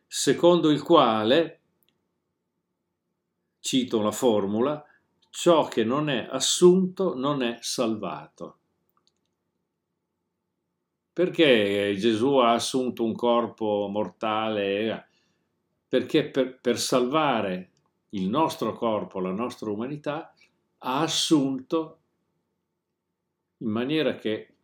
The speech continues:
non ci fosse qualcosa di non preso da lui e non salvato.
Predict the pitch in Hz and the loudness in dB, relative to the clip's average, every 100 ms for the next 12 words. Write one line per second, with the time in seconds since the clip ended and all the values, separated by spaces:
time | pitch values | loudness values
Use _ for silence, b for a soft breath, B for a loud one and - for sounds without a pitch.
0 | _ _ _ _ _ _ _ _ _ _ | _ _ _ _ _ _ _ _ _ _
1 | _ _ _ _ 120 123 127 - - 160 | _ _ _ _ -2 -2 -2 -4 0 0
2 | - 127 131 131 - 160 147 120 123 131 | 0 -2 0 0 0 -2 0 0 0 0
3 | 113 156 165 127 135 147 147 143 156 - | 0 4 4 4 2 2 2 0 -2 -4
4 | _ _ _ _ 127 117 117 113 - 107 | _ _ _ _ -4 -2 -2 -4 -6 -6
5 | 92 82 80 - 87 | -6 -10 -12 -16 -16